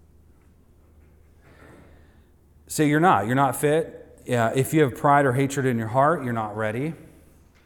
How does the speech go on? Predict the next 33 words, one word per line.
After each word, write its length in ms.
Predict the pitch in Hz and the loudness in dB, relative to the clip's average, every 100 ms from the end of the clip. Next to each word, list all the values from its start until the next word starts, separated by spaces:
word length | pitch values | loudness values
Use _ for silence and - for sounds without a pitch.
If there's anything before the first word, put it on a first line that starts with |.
| _ - - - - _ | _ -20 -20 -20 -20 _
If 180 | 123 135 | -6 -2
you 80 | 139 | 0
don't 160 | 151 | 2
want 240 | 143 135 - | 2 0 0
peace, 300 | 135 143 139 | -4 -4 -4
but 100 | 117 | -4
you 80 | |
just 180 | 117 131 | -4 -6
want 160 | 131 120 | -6 -6
to 60 | |
vent 400 | 107 98 120 120 | -4 -4 -4 -4
your 140 | 127 107 | -4 -4
agenda, 640 | 98 95 107 127 151 160 | -4 -6 -4 -2 -2 -4
you're 100 | 110 107 | -4 -6
not 200 | 98 90 | -6 -4
ready. 380 | 104 127 170 170 - - - - - _ - | -4 -4 -4 -6 -14 -20 -20 -20 -20 _ 0
If 260 | 113 - | 0 0
you 160 | 110 135 | -2 0
just 220 | 131 123 | 0 0
want 180 | 123 120 | -2 -2
to 140 | 117 | 0
allay 260 | 107 113 120 | 2 2 2
your 140 | 117 | 0
conscience 580 | 104 123 120 120 143 139 | -2 -2 -2 -2 -4 -2
and 160 | 110 98 | -4 -4
stick 360 | - - 208 | -4 2 2
it 80 | 185 | 2
to 100 | 156 | -2
that 220 | 139 131 | -2 -2
person, 480 | - 143 139 151 143 | -2 -2 -2 -4 -4
you're 100 | 113 | -4
not 240 | 117 110 98 | -4 -4 -4
ready. 440 | 104 101 120 | -6 -4 -8